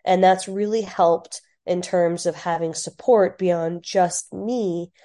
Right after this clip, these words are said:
to h-, provide results for our clients. So the membership model allows us to scale, and it allows us to help more dietitians at an affordable price point, and that supports our mission of being the number one resource for business in dietetics.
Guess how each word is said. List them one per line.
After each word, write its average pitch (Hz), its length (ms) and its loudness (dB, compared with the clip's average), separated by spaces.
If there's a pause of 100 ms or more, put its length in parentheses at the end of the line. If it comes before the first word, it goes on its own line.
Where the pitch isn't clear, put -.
(260)
to - 120 -4
h-, 185 120 -4 (160)
provide 165 440 -4
results 202 520 0
for - 160 -4
our 156 120 -2
clients. - 800 -4 (280)
So 226 180 4
the 208 80 2
membership 285 520 2
model 196 480 2
allows 170 560 2
us 165 340 -4
to - 140 -14
scale, 175 720 0
and 175 120 -2
it 170 120 2
allows 165 380 -2
us 165 140 -4
to 170 100 -6
help 160 340 0
more 185 360 -2
dietitians 170 880 -6
at 165 60 -4
an 170 120 -2
affordable 208 600 0
price 370 320 0
point, 165 380 0 (240)
and 190 140 0
that 175 120 2
supports 190 440 0
our 180 100 4
mission 202 420 0
of 175 140 -4
being 175 180 -6
the 165 100 -4
number 165 260 -4
one 160 180 -4
resource 170 500 -4
for - 160 -8
business 160 560 -2
in 170 140 -8
dietetics. 156 840 0